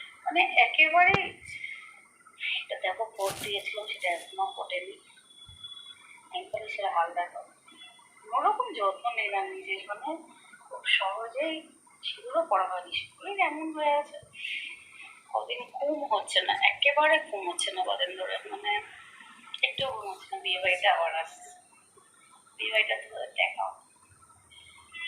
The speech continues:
তো যেটা বলছিলাম সেটা হলো যে, বহুদিন ধরে বিয়েও হচ্ছে না জানো তো সেরকম, যার জন্য মনটা ভালো নেই।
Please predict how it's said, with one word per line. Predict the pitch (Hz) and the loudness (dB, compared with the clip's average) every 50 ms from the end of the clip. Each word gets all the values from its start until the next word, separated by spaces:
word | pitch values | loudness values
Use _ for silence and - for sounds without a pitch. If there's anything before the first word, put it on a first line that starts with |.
| - - - - - - | -6 -6 -8 -14 -10 -6
তো | 262 247 247 240 214 - - - - - - | 0 0 2 2 0 -2 -4 -2 -2 -2 -2
যেটা | 254 254 262 254 247 233 | 2 6 6 6 6 4
বলছিলাম | 240 240 240 - - 233 220 220 | -2 -2 -2 -4 -2 0 0 -2
সেটা | - - - - 240 | -2 -8 0 4 4
হলো | 240 240 247 247 247 | 4 4 2 0 2
যে, | 254 262 254 - - - - - - - _ _ _ _ _ - - - _ _ - - - - - - - - - - - - - - | 6 4 4 4 2 -6 -10 -12 -16 -18 _ _ _ _ _ -20 -20 -20 _ _ -20 -20 -20 -18 -14 -12 -10 -10 -12 -14 -14 -20 -10 2
বহুদিন | - 277 277 277 277 285 302 311 302 311 | 4 4 6 6 4 2 2 0 2 4
ধরে | 320 320 330 330 330 - - - - - - - _ - _ - | 6 6 6 6 4 2 -10 -16 -18 -20 -20 -20 _ -20 _ -8
বিয়েও | - - 330 359 349 | -4 2 4 6 6
হচ্ছে | 294 254 226 - - - 208 | 6 4 2 0 0 -2 2
না | 202 196 196 | 4 4 4
জানো | - - - - - | 2 0 -4 -4 -4
তো | - | -4
সেরকম, | - - - - - - - - - _ _ _ _ _ _ _ - | -2 0 0 0 -2 -2 -8 -18 -20 _ _ _ _ _ _ _ -2
যার | 120 - - | -2 0 0
জন্য | - - 254 247 247 240 247 254 - - - - _ _ - - - - - _ _ _ _ _ - - | -2 -6 -6 -4 -2 0 0 0 -2 -6 -18 -20 _ _ -20 -20 -20 -20 -20 _ _ _ _ _ -4 0
মনটা | - 254 247 262 247 240 | 0 2 4 4 4 4
ভালো | 240 226 214 226 226 | 6 4 2 2 0
নেই। | 220 220 220 | 0 -2 -4